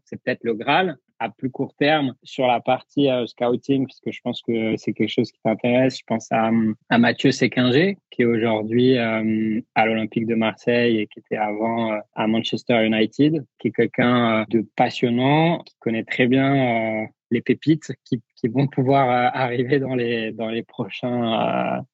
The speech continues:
mois ou dans les prochaines années. Je pense également à Mathieu Lille-Palette de chez Opta, euh, sur la partie, euh, data. Ça fait deux Mathieu. Je vais essayer d'avoir, euh,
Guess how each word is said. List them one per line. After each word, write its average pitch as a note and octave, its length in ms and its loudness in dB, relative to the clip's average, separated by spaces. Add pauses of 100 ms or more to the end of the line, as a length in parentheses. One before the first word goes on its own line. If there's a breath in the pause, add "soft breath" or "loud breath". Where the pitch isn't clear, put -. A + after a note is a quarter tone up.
(380)
mois A#2+ 580 2
ou A#2 120 -2
dans A2+ 140 -10
les A2+ 120 -10
prochaines A#2 460 -8
années. D#3 400 0
Je - 120 -20 (140)
pense C3+ 420 -2
également B2 560 -2
à A#2 180 0
Mathieu A2+ 340 -2
Lille-Palette A#2 560 0
de A#2+ 120 -2
chez A2+ 280 -2
Opta, B2+ 440 0 (240)
euh, - 40 -10 (440)
sur - 180 -8
la G#2+ 140 -2
partie, A#2 500 -4
euh, G#2+ 240 -4
data. A#2 380 -2
Ça C#3+ 180 -20
fait B2+ 80 -4
deux A#2 140 -2
Mathieu. A2+ 380 0
Je A#2+ 60 0
vais A2 140 -2
essayer A2 240 -6
d'avoir, A2+ 400 0
euh, A2 60 0